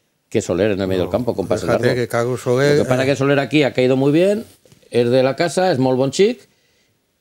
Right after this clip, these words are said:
Speaker 1: y se le, y se la valora además, como siempre se le ha valorado a algunos jugadores de más de la casa. Pero Soler no te marca ninguna diferencia en ningún equipo. O sea, no hay ningún equipo que, que quiera tenerlo mañana para ponerlo de titular, ¿eh?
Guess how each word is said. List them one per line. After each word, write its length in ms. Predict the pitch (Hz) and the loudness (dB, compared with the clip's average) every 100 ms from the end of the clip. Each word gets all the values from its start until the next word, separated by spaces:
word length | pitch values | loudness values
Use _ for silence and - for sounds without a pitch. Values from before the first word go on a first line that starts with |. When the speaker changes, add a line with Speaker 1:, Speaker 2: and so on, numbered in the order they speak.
| - | 0
Speaker 1:
y 140 | 120 | 0
se 180 | 113 110 | 2 0
le, 220 | 104 107 | 2 0
y 60 | 120 | -2
se 140 | 107 | -2
la 80 | 104 | 0
valora 300 | 92 98 117 | 0 2 2
además, 340 | 113 117 147 170 | 0 0 -2 -2
como 260 | 117 107 | -4 -4
siempre 300 | 101 110 107 | -2 -2 -2
se 100 | 117 | -2
le 80 | 117 | -2
ha 40 | |
valorado 420 | 113 110 110 117 147 | 0 0 0 0 0
a 40 | |
algunos 300 | 120 104 98 | -2 -2 -4
jugadores 380 | 98 87 95 92 | -4 -2 -2 -4
de 60 | |
más 180 | 92 104 | -4 -4
de 60 | 123 | -4
la 100 | 110 | -2
casa. 320 | 110 151 113 _ _ _ _ _ _ | -4 -6 -10 _ _ _ _ _ _
Pero 240 | 113 104 | -2 0
Soler 300 | - 90 95 | -2 -2 0
no 140 | 107 | -2
te 120 | 117 120 | -2 -2
marca 260 | 117 - | -2 -2
ninguna 280 | 143 110 101 | -2 -2 -4
diferencia 340 | 101 90 90 | -4 -6 -6
en 60 | 104 | -6
ningún 200 | 113 123 | -6 -6
equipo. 220 | 92 90 | -6 -6
O 60 | 120 | -6
sea, 180 | 107 101 | -4 -4
no 80 | |
hay 80 | 101 | -4
ningún 240 | 113 123 123 | -2 0 -2
equipo 360 | 107 113 139 | -4 -2 -4
que, 160 | 139 117 | -4 -6
que 160 | 101 | -6
quiera 280 | 87 92 98 | -6 -2 -2
tenerlo 340 | 110 117 123 127 | -2 -6 -6 -6
mañana 460 | 120 107 104 98 | -6 -6 -6 -6
para 180 | 101 98 | -6 -6
ponerlo 340 | - 87 85 | -8 -10 -8
de 120 | 85 80 | -8 -10
titular, 360 | 73 76 117 - | -12 -10 -10 -10
¿eh? 60 | 139 | -18